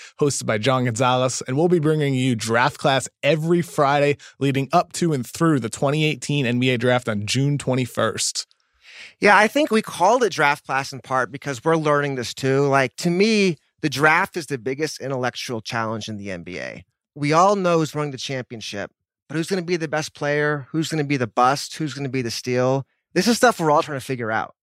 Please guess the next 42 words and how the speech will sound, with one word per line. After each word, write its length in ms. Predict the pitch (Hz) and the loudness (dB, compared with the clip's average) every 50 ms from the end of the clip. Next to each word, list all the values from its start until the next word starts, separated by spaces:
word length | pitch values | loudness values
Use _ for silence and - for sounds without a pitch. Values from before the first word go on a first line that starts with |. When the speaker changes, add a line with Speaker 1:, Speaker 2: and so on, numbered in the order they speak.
| _ - | _ 0
Speaker 1:
Yeah, 160 | - 160 139 | 2 2 4
I 80 | 151 160 | 4 4
mean, 160 | 175 175 170 | 4 4 4
like, 120 | 170 175 | 4 4
the 80 | - 170 | 2 2
draft 440 | 135 160 202 208 196 175 - - 147 | 4 4 4 4 4 2 -2 -4 -4
means 420 | 147 143 151 151 151 143 123 104 | -2 0 2 2 2 0 0 0
different 400 | - - 156 151 - 156 127 - | 0 0 0 0 0 -4 -6 -4
things 440 | - 143 131 131 131 127 127 117 - | -2 0 0 2 2 0 -2 -2 -4
to 100 | - - | -8 -6
different 340 | 117 127 135 - 147 127 117 | -4 -2 -2 -2 -2 -4 -2
fans 400 | - - 117 117 113 113 113 110 | 0 0 2 2 2 0 0 -4
of 120 | 110 98 | -6 -4
different 340 | - 135 123 - 123 104 - | -4 -4 -2 -2 -6 -6 -6
teams, 500 | - - 123 123 120 113 113 113 107 - - | -6 -2 0 0 0 0 0 -2 -4 -4 -2
but 180 | - 117 113 - - | 0 0 0 -2 -4
i-, 100 | 123 - - | -8 -4 0
in 120 | 151 135 | 2 4
all 240 | 123 135 160 170 175 | 4 4 6 4 4
cases, 520 | 175 - - 160 156 143 - - 127 123 113 | 2 0 -2 0 0 0 -2 -4 -6 -6 -6
the 100 | 120 113 | -6 -8
perfect 480 | - - - 151 143 - 135 - - | -6 -4 -4 -4 -4 -4 -8 -10 -8
pick 180 | - 135 117 - | -6 -6 -6 -6
can 100 | - 110 | -6 -8
change 260 | - - 110 107 101 | -6 -6 -6 -6 -8
a 40 | - | -8
franchise. 800 | - - 107 107 107 - - 87 73 60 - - - - - - _ _ _ _ _ _ _ | -8 -8 -8 -6 -6 -8 -8 -10 -10 -14 -14 -12 -10 -10 -10 -12 _ _ _ _ _ _ _
Speaker 2:
How 180 | - 180 190 214 | 2 4 6 6
I 120 | 254 285 | 6 6
look 260 | 277 220 214 208 - | 4 4 2 2 0
at 180 | 190 160 143 139 | 0 2 2 2
it, 200 | 135 127 113 - _ _ _ _ - - _ _ _ | 0 -2 -4 -6 _ _ _ _ -20 -20 _ _ _
drafting 460 | 147 156 185 190 226 - - 226 233 | 0 2 2 2 2 0 -2 -4 -4
a 80 | 220 190 | -4 -2
guy, 480 | 156 160 143 139 139 131 123 123 - - _ | 0 0 2 2 2 0 -2 -4 -6 -10 _
you 120 | 156 147 | -6 -2
have 220 | 165 180 185 196 | 0 2 2 2
his 140 | 196 180 151 | 0 0 0
rights 260 | 139 151 147 151 - | 0 0 0 0 -2
for 140 | - - 143 | -8 -10 -10
nine 260 | 123 120 113 117 117 | -8 -8 -8 -8 -8
years. 540 | 113 104 95 85 65 - - - - - - | -10 -12 -14 -14 -16 -18 -18 -20 -20 -20 -20